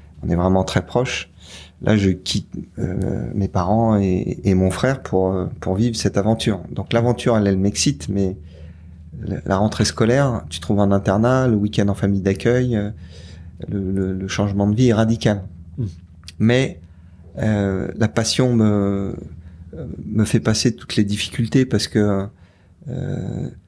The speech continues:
Speaker 1: l'été s'était très, très bien passé et puis je comprends, je comprends très vite que je, que j'ai des qualités puisque l'hiver suivant, je suis champion du monde junior. Et en fait, je, j'ai, j'ai, en, en quelques mois, j'ai, j'ai tout compris.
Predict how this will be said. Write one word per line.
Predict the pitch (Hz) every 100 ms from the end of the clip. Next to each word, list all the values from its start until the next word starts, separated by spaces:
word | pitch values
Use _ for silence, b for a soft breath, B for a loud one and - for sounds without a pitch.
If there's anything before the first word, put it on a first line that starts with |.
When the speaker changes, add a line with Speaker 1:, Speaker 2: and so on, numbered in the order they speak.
| b b b b - - - -
Speaker 1:
l'été | 113 113 117 117
s'était | - 98
très, | -
très | - 104
bien | 104
passé | 101 98 - 127
et | 113
puis | 104
je | 98
comprends, | 90 107 104 113 113 110 107 107 b b b b -
je | 98 101
comprends | 113 - 113
très | - 127
vite | 127 127
que | - 113
je, | 107 110 104
que | -
j'ai | 107 104
des | 104
qualités | 113 104 107 127 113 -
puisque | - -
l'hiver | 104 101 101 104 107 107
suivant, | - 110 123
je | -
suis |
champion | 107 101 113
du | 107
monde | 107 107
junior. | 107 104 95 92 -
Et | 101
en | 98
fait, | 123 110
je, | - b b b b -
j'ai, | 101 104 101
j'ai, | 107 107 - b _
en, | 113 104
en | 110 104 101
quelques | - 127 - 120
mois, | 120 135
j'ai, | 113 104 104
j'ai | 98 101 98
tout | - -
compris. | 117 - 110